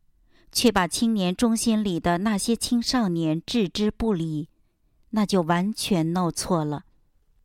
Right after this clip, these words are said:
须知鲍斯高神父从未做过一家公司的老板，却常是一个大家庭的父亲。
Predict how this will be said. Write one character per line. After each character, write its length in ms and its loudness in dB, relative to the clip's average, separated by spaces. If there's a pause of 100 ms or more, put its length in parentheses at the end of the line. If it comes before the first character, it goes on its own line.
(1300)
须 240 2
知 280 0
鲍 180 4
斯 140 -6
高 160 4
神 280 2
父 320 -2 (300)
从 320 2
未 180 2
做 280 0
过 400 0
一 160 -4
家 180 -2
公 260 0
司 220 -4
的 160 0
老 240 -2
板， 280 -2 (760)
却 220 4
常 360 0
是 460 -2
一 160 -4
个 140 -2
大 200 -2
家 240 0
庭 220 -4
的 100 0
父 300 -2
亲。 320 -6